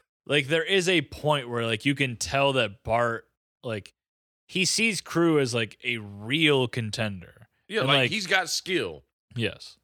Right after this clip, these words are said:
Speaker 2: He, he can do it.
Speaker 1: And, like, everything is being thrown at him to stop him. And Bart doesn't want that. He's like, "No, like, I, like,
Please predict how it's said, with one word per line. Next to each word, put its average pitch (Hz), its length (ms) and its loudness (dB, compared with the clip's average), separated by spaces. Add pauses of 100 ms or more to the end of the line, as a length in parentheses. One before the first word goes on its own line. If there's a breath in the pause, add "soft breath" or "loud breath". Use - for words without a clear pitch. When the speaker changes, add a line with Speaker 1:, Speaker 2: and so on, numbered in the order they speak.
Speaker 2:
He, 165 160 0
he 147 200 -6
can 156 180 -8
do 131 240 -4
it. 67 100 -14 (600 soft breath)
Speaker 1:
And, 131 140 0
like, 135 300 0
everything 147 640 2
is 113 140 -4
being 110 260 -6
thrown 120 400 -2
at 104 160 0
him 101 220 -6
to 92 100 -10
stop 90 400 -4
him. - 220 -20 (500)
And 131 140 -2
Bart 170 200 4
doesn't 143 300 0
want 139 300 0
that. - 260 -12 (400)
He's 117 200 -8
like, 104 180 -4
"No, 131 380 2
like, 95 260 -12
I, 160 220 4 (100)
like, 131 220 -6